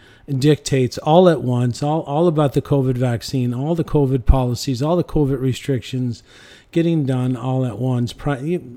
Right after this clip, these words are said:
primarily all over the world at the same time. So we do have these fake flags and fake country names to disguise the fact, and this is what we've always had. It's just pretty obvious now, but it's not obvious to everybody.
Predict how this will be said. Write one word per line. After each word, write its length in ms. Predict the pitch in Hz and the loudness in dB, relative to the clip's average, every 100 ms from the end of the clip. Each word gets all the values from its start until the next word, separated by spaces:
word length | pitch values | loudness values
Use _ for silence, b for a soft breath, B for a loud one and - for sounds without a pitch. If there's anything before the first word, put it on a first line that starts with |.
| 139 143 143 170 - _ _ - 180 127 - | -16 -16 -18 -20 -20 _ _ -20 -20 -20 -8
primarily 600 | - 202 202 226 180 131 | 0 2 2 2 2 0
all 260 | 127 143 143 | 0 2 4
over 220 | 135 127 | 2 0
the 100 | 127 | 0
world 460 | 120 120 107 123 120 | 0 -2 -4 -6 -6
at 160 | 113 | -6
the 80 | 127 | -6
same 400 | - 123 104 107 | -6 -6 -4 -6
time. 500 | - 190 170 69 69 b b b b b b | -6 -6 -6 -8 -18 b b b b b b
So 580 | - 196 180 160 151 143 - | -4 2 4 2 0 -6 -4
we 260 | 156 156 | 0 2
do 240 | 147 185 190 | 4 4 4
have 220 | 175 143 | 2 2
these 240 | 139 127 | 0 -2
fake 340 | - 147 131 - | -2 0 0 -2
flags 580 | 131 120 104 117 120 | -4 -4 -4 -6 -6
and 160 | 123 113 | -4 -4
fake 400 | - 127 113 - | -2 -2 -4 -6
country 400 | 135 131 - 131 | -2 -2 -2 -2
names 500 | 117 110 107 113 110 | -2 -4 -6 -8 -10
to 140 | - 135 | -4 -2
disguise 680 | 120 - - 135 135 131 | -2 -2 0 2 2 0
the 100 | - | -4
fact, 460 | - 123 107 98 - | -8 -6 -6 -8 -4
and 280 | 151 165 156 | -4 0 2
this 200 | 180 - | 2 0
is 140 | 143 | -2
what 220 | 135 - | -4 -4
we've 180 | 123 110 | -6 -4
always 360 | 156 202 85 - | -2 -2 -4 -8
had. 240 | 104 101 - B B B B - | -12 -16 -20 B B B B -4
It's 120 | 127 | 0
just 180 | 175 - | 0 4
pretty 280 | 175 143 | 4 4
obvious 460 | 131 135 139 131 - | 2 2 2 0 0
now, 180 | 190 202 | 2 2
but 180 | 185 202 | 2 2
it's 200 | 196 196 | 2 0
not 340 | 196 220 226 | -2 -2 -2
obvious 500 | 160 135 120 117 107 | -2 -2 -2 -4 -6
to 120 | - | -6
everybody. 680 | 131 135 147 127 104 80 - | -4 -2 -2 -4 -8 -16 -20